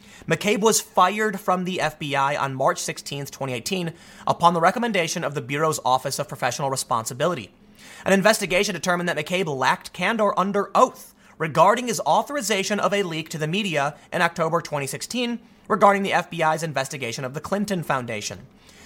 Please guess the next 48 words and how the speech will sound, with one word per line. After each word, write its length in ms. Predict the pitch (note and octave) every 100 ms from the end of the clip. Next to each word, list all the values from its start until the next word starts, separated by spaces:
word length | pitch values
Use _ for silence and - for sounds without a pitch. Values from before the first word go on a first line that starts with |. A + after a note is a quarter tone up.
| -
McCabe 360 | D3+ D3+ G3 E3+
sued 320 | - G#3+ A3+
the 80 | G3+
Justice 240 | G3+ F3+
Department 420 | F#3 F3 E3 E3
and 140 | - D3
F 180 | C#3+ -
B 120 | C#3+
I 100 | C#3+
August 340 | - C3+ C3+
eighth, 240 | F#3 G#3+ - - - -
claiming 300 | F3+ A3+ C4
that 80 |
he 60 | A#3
was 160 | F3 -
fired 560 | - G3 A#3 D3+ C#3
due 100 | D#3+
to 160 | E3 F3
pressure 420 | - D#3+ D3+ F3+
from 240 | - D3+
Trump. 300 | D3+ C4 G#3+ - - - - - -
Listen, 360 | - - C#3+ - - - - - - - - - -
why 280 | C3+ F3+
would 240 | C4 C#4 -
you 80 | B3
want 240 | G#3 -
to 80 | G3+
bring 280 | C#3+ D#3+ D#3
on 140 | C#3
someone 280 | - C#3 B2
like 220 | A2+ G#2
this? 380 | - - - - - - - - -
Why 180 | C#3 G#3+
would 200 | C#4+ G#3+
you 60 | C#4+
want 140 | B3
to 60 | A3
bring 240 | G3+ G#3
someone 280 | G#3 F#3 E3
on 120 | D#3+
who 80 | D#3+
was 180 | D3+ -
fired 480 | - D#3+ F3 E3+
from 240 | - D3 C#3
the 120 | C#3+
F 180 | C3 -
B 160 | C3+
I? 280 | C#3+ C3 F#2+